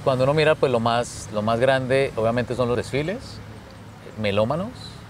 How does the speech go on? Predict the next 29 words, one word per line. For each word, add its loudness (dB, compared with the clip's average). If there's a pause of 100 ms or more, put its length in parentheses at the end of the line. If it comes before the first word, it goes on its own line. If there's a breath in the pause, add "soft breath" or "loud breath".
(800)
Entramos 0
a 4
toda 2
la 2
feria 2
rural 2
y -4
comunera -4 (640)
y 0
vamos 2
a 2
hacer 0
una 0
actividad 0
y -6
es -8
parte 0
de 0
lo -2
que, -4
eh, -14 (500)
hablamos -2
con -2
el 2
alcalde, 0
de 0
empezar -2
a 2
retomar 0